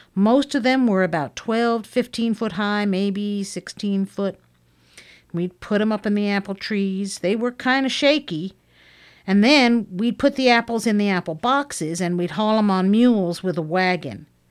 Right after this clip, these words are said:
Some of these roads we used to have to cut a tree and hang it on behind. See, the brakes wouldn't hold. Hauling the apples from the top of the ridge down, and you drag a tree down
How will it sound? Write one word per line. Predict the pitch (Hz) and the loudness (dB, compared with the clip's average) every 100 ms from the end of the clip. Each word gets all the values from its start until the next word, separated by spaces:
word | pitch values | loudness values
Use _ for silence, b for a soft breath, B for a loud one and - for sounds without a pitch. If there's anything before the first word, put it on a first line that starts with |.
| B B B | B B B
Some | - - 349 415 | -6 2 2 2
of | |
these | 339 330 311 240 | -2 -2 -2 -2
roads | 254 240 190 185 - | 0 2 0 -4 -6
we | 185 214 | -4 -2
used | 196 269 - | -2 -4 -4
to | 247 | -6
have | 233 | -4
to | - - | -6 -8
cut | - - 359 359 | -6 0 0 0
a | 196 | -8
tree | - - 294 185 180 | -6 -4 -2 -2 -4
and | 147 | -8
hang | - 269 269 | -6 -4 0
it | 269 | 0
on | 233 220 | 0 0
behind. | 208 190 220 196 147 113 - | 0 -2 -2 -2 -2 -6 -4
See, | 233 | -2
the | 190 | 2
brakes | 254 233 - | 4 4 0
wouldn't | 170 143 135 | -6 -6 -6
hold. | 135 107 - _ B B B B B | -6 -8 -18 _ B B B B B
Hauling | - 262 330 370 | 4 6 6 4
the | 339 277 | 2 4
apples | 262 254 160 - | 2 0 -8 -6
from | 160 | -4
the | 143 | -4
top | - 254 320 | 0 2 2
of | 311 | 0
the | 294 | 0
ridge | 277 - - | -2 -4 2
down, | 214 180 175 | 4 4 2
and | 180 196 185 | 0 -2 -2
you | 196 196 | -2 -2
drag | 180 214 226 220 | 2 4 4 4
a | |
tree | 214 - 349 302 | 0 0 0 0
down | 160 113 92 127 | -2 -4 -10 -14